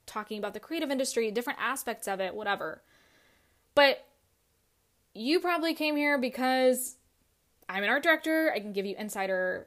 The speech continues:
secrets about the creative industry 'cause I work in it. And then you can take those secrets and strategies and apply them to your own content creation journey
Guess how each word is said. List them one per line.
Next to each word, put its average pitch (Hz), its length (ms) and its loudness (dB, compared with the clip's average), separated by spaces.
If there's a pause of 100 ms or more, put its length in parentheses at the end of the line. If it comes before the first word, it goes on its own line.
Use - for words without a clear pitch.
secrets 294 600 4
about 208 300 0
the 202 60 -8
creative 330 340 -2
industry 302 720 0
'cause 220 160 -4
I 214 80 -4
work 330 260 -2
in 311 140 4
it. 311 280 2 (280)
And 247 160 6
then 262 560 4 (260)
you 311 240 6
can 415 140 -2
take 381 180 0
those 349 160 -2
secrets 330 320 -2
and 302 100 -6
strategies 269 520 0
and 247 140 -4
apply 277 340 0
them 277 280 0 (240)
to 254 100 0
your 269 160 2
own 285 180 2
content 254 340 -2
creation 247 300 -2
journey 320 360 0